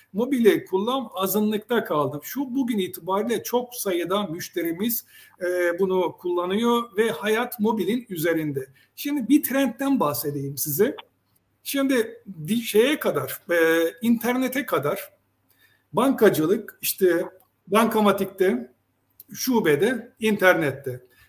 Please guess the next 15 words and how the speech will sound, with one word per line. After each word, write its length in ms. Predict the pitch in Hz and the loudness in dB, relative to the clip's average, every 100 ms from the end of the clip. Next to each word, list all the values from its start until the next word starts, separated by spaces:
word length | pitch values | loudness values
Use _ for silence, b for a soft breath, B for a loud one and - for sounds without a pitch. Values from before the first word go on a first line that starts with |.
| b | b
Şimdi 320 | 294 302 196 | 0 0 0
bu 160 | 311 | 2
alanlara 480 | 285 269 214 170 170 | 4 4 2 0 2
baktığımızda 760 | 196 202 - 214 208 196 233 214 | 2 2 -2 -2 0 0 0 0
bu 140 | 294 | 2
alanlar 420 | 240 208 190 180 | 2 2 0 -4
kimin 240 | - 262 311 | -2 2 2
alanı? 500 | 233 147 165 269 - _ _ _ _ _ _ _ _ _ _ _ _ _ - | 2 0 0 -4 -6 _ _ _ _ _ _ _ _ _ _ _ _ _ -6
Kimin 240 | 269 311 | 0 2
alanı? 440 | 269 165 160 269 285 - _ _ _ _ | 2 2 0 -4 -8 -16 _ _ _ _
Kurumun 420 | - 214 233 311 | -4 0 2 0
kendi 360 | - 214 214 240 | 0 0 2 4
alanları 480 | 214 160 147 143 156 | 4 4 0 -4 -2
değil 140 | 294 | 0
mi? 200 | 254 147 | -2 -4